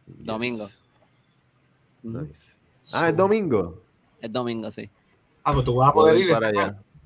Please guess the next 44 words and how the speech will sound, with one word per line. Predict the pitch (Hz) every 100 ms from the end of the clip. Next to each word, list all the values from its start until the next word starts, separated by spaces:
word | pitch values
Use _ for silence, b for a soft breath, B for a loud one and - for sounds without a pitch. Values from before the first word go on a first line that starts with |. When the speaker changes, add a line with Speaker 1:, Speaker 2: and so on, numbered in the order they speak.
| - -
Speaker 1:
Tengo | 107 110
los | 110
domingos | 113 113 110 107
libres, | 107 113 107
yo |
pensaba | 98 98 104
que | 107
era | 104
sábado. | - 95 101 92 92 _ _ _ _ _
Speaker 3:
El | 131 127
que |
Speaker 2:
Ah, | 120
Speaker 3:
está | -
al | 147
lado | 156
Speaker 2:
brutal. | 151 151
Speaker 3:
soy | 135
yo. | 127 - - _ _ _ _ _
Este, | 143 139 139 - 135 123 -
eh, | 143 127 123 120 113 -
Speaker 1:
Claro. | 127 139
Speaker 3:
nada, | 160 151 127 -
a | 131 131 131
mí | 165
me | 180 165
pueden | 165
conseguir | 160 160 170 165
en | 151
todas | 160 160
las | 151
redes | 160 151
sociales | 151 151
como | 151 139
José | 135 135 131
Antonio | 120 151 160 156 -
R | 147 151 151
O | 151
noventa | 147 143 139 131
y | 139
uno, | 185 165
Facebook, | 156 156 156 151
Twitter | - 147 151 -
e | 135
Instagram. | 175 220 - 214 214